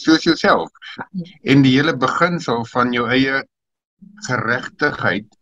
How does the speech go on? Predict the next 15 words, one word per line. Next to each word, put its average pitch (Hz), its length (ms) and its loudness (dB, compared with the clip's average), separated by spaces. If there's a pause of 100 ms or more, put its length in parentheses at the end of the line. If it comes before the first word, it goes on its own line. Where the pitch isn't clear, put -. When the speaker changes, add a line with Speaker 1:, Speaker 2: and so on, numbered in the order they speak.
(360)
Speaker 1:
wat 120 240 -2
baie 139 320 0
keer 147 320 2 (1400)
ondergrawe 160 800 2
word 135 240 -6
of 151 100 -8
ons 165 140 -6
sê 175 180 2
te 170 140 2
min 139 300 0
daaroor 120 400 -2
want 113 180 -4
jy 113 100 -2
is - 100 -8
jou 120 100 -2